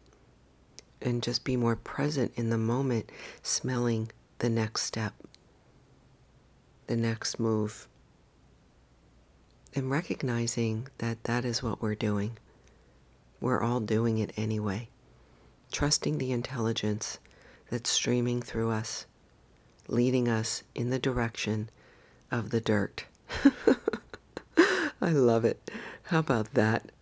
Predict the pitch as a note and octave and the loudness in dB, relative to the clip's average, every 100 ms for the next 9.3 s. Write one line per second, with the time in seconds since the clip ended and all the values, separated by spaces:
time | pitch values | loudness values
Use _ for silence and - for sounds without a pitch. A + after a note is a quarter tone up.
0 | - - - A2+ G2 A2 G#2+ A2 A2+ - | -20 -10 0 2 2 0 0 -2 -4 -10
1 | - - - - - - - - - B2 | -20 -20 -20 -20 -20 -20 -20 -12 -2 2
2 | A#2 G#2 A2 A2 G#2+ G2+ G#2 - - F#2 | 2 4 6 6 4 2 0 -2 -2 -2
3 | A2 - - - - - - - - - | -4 -14 -20 -20 -20 -20 -20 -20 -20 -20
4 | _ _ - - - - - - B2 A#2+ | _ _ -20 -20 -20 -20 -6 -4 -2 0
5 | G#2+ A2 A2 A2 G#2+ G2+ - - G#2+ G#2+ | 2 2 0 0 0 0 -2 -2 0 0
6 | G#2+ - - A2 - - - - _ _ | -2 -2 -2 -2 -2 -4 -8 -18 _ _
7 | _ _ _ - - - - - - _ | _ _ _ -20 -20 -20 -20 -20 -20 _
8 | _ _ _ _ _ _ - - G#2+ G2+ | _ _ _ _ _ _ -10 -2 0 2
9 | F#2 F#2 A2+ | 0 -2 -6